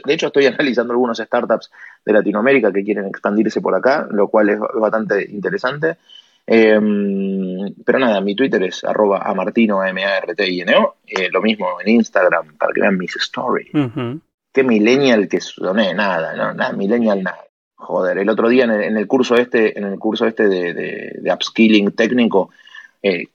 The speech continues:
Speaker 1: conté que, que, que yo había empezado a programar con cobol y R P G, y, y la mitad de, la, más de la mitad de la gente me miraba y me decía, "Pero cobol es, es un,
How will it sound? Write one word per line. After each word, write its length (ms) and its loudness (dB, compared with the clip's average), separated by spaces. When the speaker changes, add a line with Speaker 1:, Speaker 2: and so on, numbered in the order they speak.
Speaker 1:
conté 420 2
que, 260 4
que, 420 2
que 100 -2
yo 120 -2
había 140 2
empezado 340 0
a 40 -2
programar 440 -2
con 200 -4
cobol 560 2
y 140 2
R 220 4
P 120 -2
G, 360 2
y, 840 -4
y 80 0
la 160 -2
mitad 480 2
de, 240 2
la, 240 -2
más 260 0
de 60 4
la 100 -2
mitad 160 -4
de 40 2
la 80 -2
gente 200 -4
me 100 -2
miraba 260 0
y 40 0
me 80 -2
decía, 260 0
"Pero 140 -4
cobol 640 2
es, 680 0
es 300 2
un, 460 2